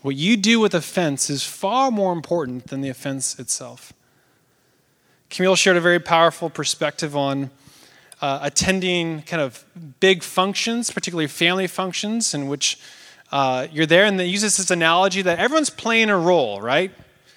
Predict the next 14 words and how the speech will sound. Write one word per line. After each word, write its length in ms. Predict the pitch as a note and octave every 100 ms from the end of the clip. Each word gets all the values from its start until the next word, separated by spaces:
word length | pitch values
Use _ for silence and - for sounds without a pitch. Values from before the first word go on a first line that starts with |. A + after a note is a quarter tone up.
| _ F#3
Everyone's 120 | F#3+
got 60 |
these 120 | G3 E3
defined 640 | E3 - F#3 G3 G3+ F#3+
roles 460 | E3 F#3 F#3 F#3 E3
of, 80 |
like, 240 | D#3+ D#3+ F3+
"I'm 240 | A#3+ A#3
the 100 | G3+
person 520 | F3 _ - B3 A#3
who 80 | G3
does 260 | A3 G#3 F#3
this." 260 | G3 -
And, 120 | D#3+